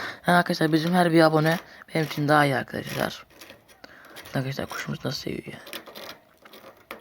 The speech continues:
Çok kibar yiyor. Yok kibar yemiyormuş ya.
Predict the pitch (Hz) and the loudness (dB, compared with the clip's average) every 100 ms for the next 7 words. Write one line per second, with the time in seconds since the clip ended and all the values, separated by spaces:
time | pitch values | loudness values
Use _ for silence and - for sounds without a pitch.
0 | _ _ - - - - 151 - 127 131 | _ _ -12 -12 -14 -8 -8 -6 2 4
1 | 131 117 - - - - _ _ _ _ | 4 2 -2 -14 -16 -20 _ _ _ _
2 | _ - - - _ _ _ - - - | _ -18 -18 -18 _ _ _ -20 -18 -18
3 | - _ _ _ _ - 120 - - 131 | -20 _ _ _ _ -10 -10 -10 -6 -4
4 | 123 185 120 120 113 - - 50 | -2 -2 -4 -4 -6 -8 -10 -12